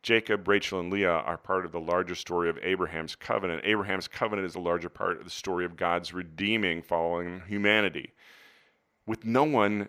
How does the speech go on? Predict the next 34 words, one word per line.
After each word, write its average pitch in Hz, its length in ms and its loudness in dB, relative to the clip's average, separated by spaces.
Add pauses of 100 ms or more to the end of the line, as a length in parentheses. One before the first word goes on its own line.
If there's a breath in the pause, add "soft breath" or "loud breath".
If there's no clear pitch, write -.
to 107 120 -4
use 101 420 0
but 90 200 -2
sinful 101 600 -4
human 92 440 -6
beings. 90 540 -4 (680)
God 101 260 -2
weaves 107 440 0
the 92 100 -10
storyline 95 920 0
through 131 920 2
human 104 380 -4
failings, 80 840 -4
ultimately 104 440 0
redeeming 104 600 2
them 92 320 2
in 85 80 -6
the 90 80 0
larger 110 500 4
work 101 300 2
of 110 100 -8
the 123 220 -2
ultimate 151 580 2 (480 soft breath)
redemption, 104 640 0
which 92 180 -6
is 90 100 -10
the 92 100 -6
meta 107 260 4
theme 104 340 -2
of 90 100 -4
the 87 60 -8
great 90 360 -2
story 90 400 -4
itself. - 600 -8